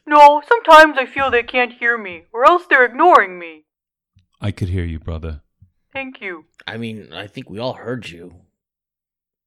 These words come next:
Speaker 3: Thank
Speaker 1: But
Speaker 3: you, Chet.
Speaker 1: Thank you.
Speaker 3: Um,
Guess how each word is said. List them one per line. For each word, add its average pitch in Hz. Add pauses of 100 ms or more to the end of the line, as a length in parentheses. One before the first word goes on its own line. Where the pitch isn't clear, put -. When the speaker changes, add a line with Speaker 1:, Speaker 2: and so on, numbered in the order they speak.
(300)
Speaker 3:
Thank 123
Speaker 1:
But -
Speaker 3:
you, 113
Chet. - (440)
Speaker 1:
Thank 339
you. 294 (1300)
Speaker 3:
Um, 160